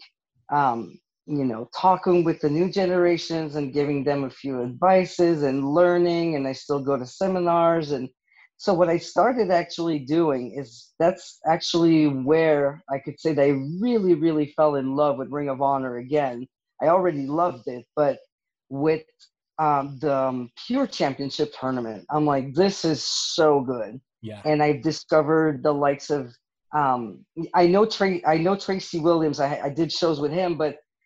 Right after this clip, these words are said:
Speaker 1: I, like, I discovered more of him and, uh, like, Josh Woods and all those names. And I was, like, so mesmerized by how Ring of Honor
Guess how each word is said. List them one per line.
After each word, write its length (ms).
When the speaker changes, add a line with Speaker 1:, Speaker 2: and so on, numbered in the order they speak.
Speaker 1:
I, 280
like, 260
I 360
discovered 580
more 440
of 100
him 420
and, 580
uh, 360
like, 220
Josh 480
Woods 720
and 420
all 160
those 320
names. 440
And 160
I 60
was, 160
like, 260
so 380
mesmerized 800
by 360
how 440
Ring 260
of 140
Honor 540